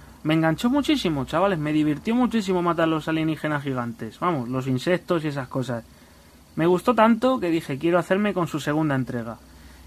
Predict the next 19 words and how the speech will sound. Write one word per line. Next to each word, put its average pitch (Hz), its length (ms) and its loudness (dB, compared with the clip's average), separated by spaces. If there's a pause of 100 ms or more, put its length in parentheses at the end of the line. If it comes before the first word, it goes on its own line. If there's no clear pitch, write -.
Y 160 60 0
al 170 100 2
ser 208 160 0
exclusiva 208 480 0
de 143 140 2
PlayStation 160 580 0
tres, 185 400 0 (160)
me 147 160 0
la 165 80 4
he 165 60 2
comprado 143 420 4
aquí, 123 240 -2
chavales. 123 520 -6
Air 180 160 2
Defense 170 360 0
Force 185 380 6
dos 151 180 -2
mil 156 160 0
veinticinco, 165 800 0